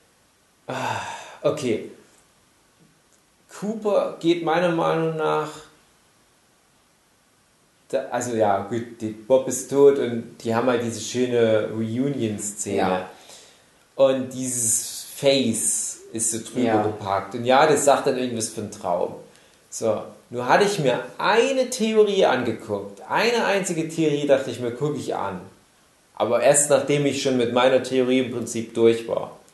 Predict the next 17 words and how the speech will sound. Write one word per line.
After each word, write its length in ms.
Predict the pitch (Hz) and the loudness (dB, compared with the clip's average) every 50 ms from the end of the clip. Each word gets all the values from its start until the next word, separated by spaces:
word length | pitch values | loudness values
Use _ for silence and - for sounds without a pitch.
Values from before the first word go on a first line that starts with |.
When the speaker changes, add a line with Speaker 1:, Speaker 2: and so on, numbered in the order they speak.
| _ - - | _ -16 -14
Speaker 2:
Ja. 200 | 104 101 98 - - - _ _ _ _ _ - | -12 -12 -12 -14 -16 -20 _ _ _ _ _ -10
Speaker 1:
Und 120 | 117 113 | -8 -6
die 120 | 135 165 151 | -4 -4 -4
Theorie 420 | - - 196 185 165 156 165 165 | -4 0 2 4 6 6 6 4
sagte 400 | 160 - 160 151 139 - - 123 | 6 6 4 4 4 4 4 6
aus, 540 | 117 123 127 131 135 131 - - - - - - _ _ _ _ _ _ _ _ _ | 6 8 8 8 8 6 2 -2 -4 -8 -12 -20 _ _ _ _ _ _ _ _ _
jetzt 200 | _ - - - | _ -10 -8 -4
halt 200 | - 107 123 123 | 0 0 2 2
dich 100 | 123 - - | 0 -4 -4
fest. 580 | - 123 123 156 208 - - - - - - _ _ _ _ _ _ _ _ _ _ _ _ _ _ _ _ | -2 2 2 2 2 0 -4 -8 -10 -12 -18 _ _ _ _ _ _ _ _ _ _ _ _ _ _ _ _
Speaker 2:
Es 80 | _ - | _ -2
war 180 | 107 110 113 120 | 0 2 2 2
alles 180 | 117 113 - | 0 -4 -4
nur 140 | 135 117 113 | -4 -4 -4
ein 120 | 110 107 | -4 -6
Traum. 360 | 107 - 107 107 107 107 104 - - - | -6 -6 -4 -4 -4 -4 -6 -12 -14 -10
Speaker 1:
Jawohl. 720 | 117 110 107 101 95 - - - 90 85 85 85 87 | -6 -4 -4 -4 -6 -8 -12 -10 -8 -8 -8 -8 -10